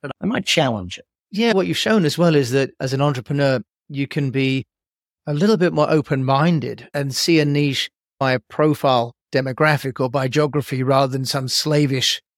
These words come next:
Speaker 2: adherence to a formula, which is, you know, almost antithetical to being an entrepreneur in the first place, isn't it? We're not very good at following formulas, although you've built
Speaker 1: Yeah.
Speaker 2: one with your business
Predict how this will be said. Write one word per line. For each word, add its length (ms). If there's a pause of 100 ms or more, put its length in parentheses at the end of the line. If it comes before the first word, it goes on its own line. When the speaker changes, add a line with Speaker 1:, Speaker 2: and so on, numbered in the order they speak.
(120)
Speaker 2:
adherence 640
to 400 (240)
a 80
formula, 720
which 300
is, 220 (120)
you 80
know, 200 (120)
almost 320 (580)
antithetical 640
to 120
being 180
an 60
entrepreneur 300
in 60
the 60
first 340
place, 220
isn't 180
it? 140
We're 100
not 160
very 200
good 120
at 120
following 340
formulas, 460
although 160
you've 280
built 280
Speaker 1:
Yeah. 100
Speaker 2:
one 100
with 140
your 220
business 460